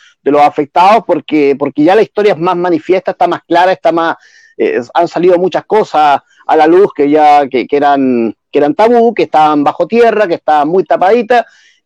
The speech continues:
y, y efectivamente, porque haya estado programado un golpe, habla de una organización, de un trasfondo, de una, de un pauteo, que nos gusta hablar, llevémoslo al plano comunicacional, que ya estaba,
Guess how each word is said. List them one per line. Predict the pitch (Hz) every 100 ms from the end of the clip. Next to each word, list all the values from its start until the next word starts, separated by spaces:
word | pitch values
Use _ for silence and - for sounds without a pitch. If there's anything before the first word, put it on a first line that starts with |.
| -
y, | 320 - 156 151 151 147 131 _
y | 147
efectivamente, | 151 180 156 196 185 202 - 127
porque | 127 160
haya | 220
estado | 190 - 214
programado | 190 170 160 196
un | 190
golpe, | 165 202 208 220 214 208
habla | 175 196 202
de | 180
una | 175 165
organización, | 160 151 147 143 - 226 226 220 208
de | 175
un | 160
trasfondo, | 139 131 208 220 214 208 214 214
de | 185
una, | 175 165 156 151 147 143 - _ _ _ -
de | 156
un | 214
pauteo, | 175 151 - 208 196 - _ _ _ _ _ _
que | - 123
nos | 127 127
gusta | 156 147 135
hablar, | 139 143 135 110 120
llevémoslo | 120 135 147 156 143
al |
plano | 139 147
comunicacional, | 135 147 147 143 170 185 208 _ _ _ _ _
que | 147
ya | 165
estaba, | 196 - 226 139 120